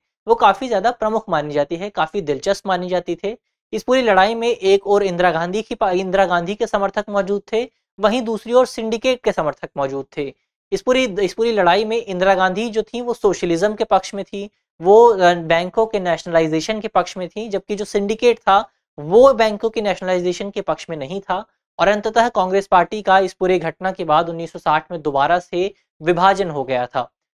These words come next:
तो ये तो वैचारिक मतभेद की बात हुई, वैचारिक बदलाव की बात हुई। अब अंत में इस पूरी, इस पूरी वीडियो का अंत करने से पहले हमारे लिए सेफ्टी वॉल्व थ्योरी को, सेफ्टी वॉल्व सिद्धांत को जान लेना भी जरूरी हो जाता है।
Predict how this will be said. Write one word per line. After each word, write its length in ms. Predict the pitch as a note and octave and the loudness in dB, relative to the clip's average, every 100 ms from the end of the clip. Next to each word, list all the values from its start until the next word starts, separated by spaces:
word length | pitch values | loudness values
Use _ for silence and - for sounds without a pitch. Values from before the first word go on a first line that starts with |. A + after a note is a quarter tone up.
| - | -10
तो 60 | |
ये 140 | G#3+ A#3 | -6 2
तो 160 | C4+ | 2
वैचारिक 500 | G#3+ F#3 F#3 G3+ - | 4 2 2 2 -2
मतभेद 440 | F#3 D#3+ D3+ F#3 G#3 | -4 -4 0 0 0
की 120 | G#3 | 2
बात 280 | F3+ F3 G3+ | 2 2 -2
हुई, 100 | G3 | -2
वैचारिक 420 | D#3 E3 D3 E3 | 0 2 0 0
बदलाव 360 | C#3+ C3+ C3+ F3+ | -4 2 4 4
की 140 | F3+ | 2
बात 240 | F3+ D#3 - | 2 2 0
हुई। 220 | F3+ G#3 _ _ _ | -10 -10 _ _ _
अब 280 | F#3+ A3 A3 | 0 2 2
अंत 280 | F#3+ A#3+ A#3 | 0 0 -2
में 220 | F3+ D3+ | -4 -4
इस 160 | E3+ F#3+ | -4 -6
पूरी, 300 | - A3+ B3 | 0 0 0
इस 160 | G#3 - | -2 -2
पूरी 200 | A3 G3+ | 0 2
वीडियो 360 | F3+ F#3 B3 | 2 2 0
का 160 | B3 A#3+ | 4 2
अंत 440 | - G3 G#3+ G#3 | 2 -2 -4 -4
करने 300 | G#3+ G3 G3+ | -2 -2 -2
से 120 | G3 | -10
पहले 420 | F#3 D#3+ D3+ F3+ G#3 _ _ - | -8 -6 -2 -4 -6 _ _ 0
हमारे 300 | F3+ G#3 A#3 | 2 2 -2
लिए 160 | B3 | -6
सेफ्टी 600 | B3 - A3 A3+ _ C#4 | -12 -10 -6 -6 _ -6
वॉल्व 360 | B3 G3 G#3 A3+ | 0 2 4 0
थ्योरी 400 | - G3 F#3 G3 | -4 -2 0 -2
को, 140 | F3 | -4
सेफ्टी 520 | D#3 - G#3 A3+ - B3 | -8 -4 -4 -4 -6 -2
वॉल्व 260 | G3 G3+ | 0 0
सिद्धांत 540 | F#3+ F3+ D3 D#3+ F#3 F3+ | -2 -10 -6 -4 -4 -4
को 120 | F3 | -2
जान 200 | E3+ D#3+ | 0 -2
लेना 260 | E3 E3 | -4 -4
भी 240 | D3 F3+ A3+ _ _ - | -4 -8 -10 _ _ -10
जरूरी 340 | D3 G3 A3+ F#3 | 0 2 4 2
हो 140 | D3+ | 0
जाता 280 | C3+ B2+ C3 | 0 0 -2
है। 200 | C3 | -2